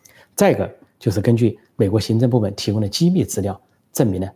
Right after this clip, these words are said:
这个中国电信有些不法行为，必须驱逐、终止。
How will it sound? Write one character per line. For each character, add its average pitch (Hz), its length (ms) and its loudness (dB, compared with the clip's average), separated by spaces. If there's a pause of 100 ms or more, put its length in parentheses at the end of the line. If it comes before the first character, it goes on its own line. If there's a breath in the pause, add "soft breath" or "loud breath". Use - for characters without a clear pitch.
(220)
这 104 120 0
个 92 80 -2
中 117 160 0
国 107 80 0
电 101 160 0
信 95 280 -8
有 98 160 -4
些 98 120 -6
不 131 200 0
法 - 180 -4
行 98 220 -6
为， 90 160 -8
必 104 100 -4
须 95 160 -8
驱 131 220 0
逐、 - 240 -8
终 127 180 0
止。 - 140 -8